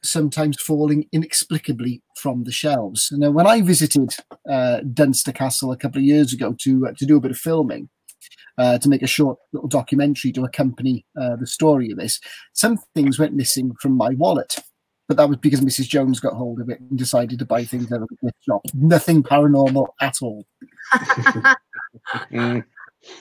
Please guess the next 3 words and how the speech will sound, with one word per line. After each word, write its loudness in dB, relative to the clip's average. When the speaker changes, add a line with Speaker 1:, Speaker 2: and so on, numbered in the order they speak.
Speaker 2:
Um, 0
so, 2
what 0